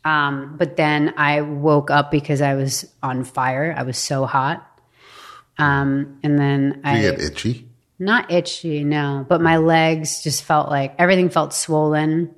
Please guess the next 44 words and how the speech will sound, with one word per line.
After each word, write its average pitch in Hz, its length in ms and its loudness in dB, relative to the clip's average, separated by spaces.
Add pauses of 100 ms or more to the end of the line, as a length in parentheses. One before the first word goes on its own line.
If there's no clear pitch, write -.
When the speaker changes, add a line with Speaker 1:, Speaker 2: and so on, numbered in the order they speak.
Speaker 2:
Hmm. 87 200 -10 (320)
Speaker 1:
and 147 440 0
really 156 240 0
hot, 143 360 2 (460)
which 180 200 2
made 202 160 6
me 180 100 6
quite 147 220 2
nervous. 135 460 -4
I 143 40 -12
thought, 143 280 -6
"Oh, 135 140 -4
God, 127 400 -8
is 120 140 -10
this 139 320 -12
what's 156 260 -10
supposed 190 320 -14
to 190 80 -10
happen?" 190 340 -10 (460)
Speaker 2:
Right. 104 260 2
I 73 160 0
mean, 101 200 2
after 95 440 0
the 80 460 2
outlet 90 340 2
exploded 92 840 2
Speaker 1:
<laughs> - 60 2
Speaker 2:
and - 480 2 (100)
the 90 80 -6
midwives 87 680 -4
went 82 260 -4
numb 90 380 0
from 82 180 -8
touching 87 360 -2
you, 90 280 2
Speaker 1:
Seriously. 359 600 0
Speaker 2:
<laughs> 220 440 -6
I 98 100 0
don't 104 160 0
blame 95 240 0
you 85 120 -2
for 92 140 -4
wondering. 87 540 2
Speaker 1:
Yeah. 160 560 -2